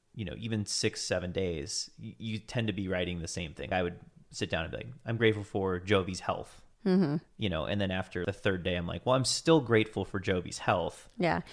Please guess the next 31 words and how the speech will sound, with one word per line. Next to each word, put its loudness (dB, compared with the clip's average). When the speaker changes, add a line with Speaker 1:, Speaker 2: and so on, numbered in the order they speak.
Speaker 1:
But 6
I 10
Speaker 2:
Just 4
Speaker 1:
should 10
Speaker 2:
take 8
Speaker 1:
probably 10
expand 4
<laughs> 4
upon 4
this 2
a 2
little 0
bit." -10
Speaker 2:
just -4
take 6
all 12
the 2
stuff 2
you 6
already 8
wrote 8
and 2
just 4
assume 6
that's 4
assumed. 0
Speaker 1:
Right. 6
Speaker 2:
Yeah. 4
Speaker 1:
That's -6
a, -4
that's -2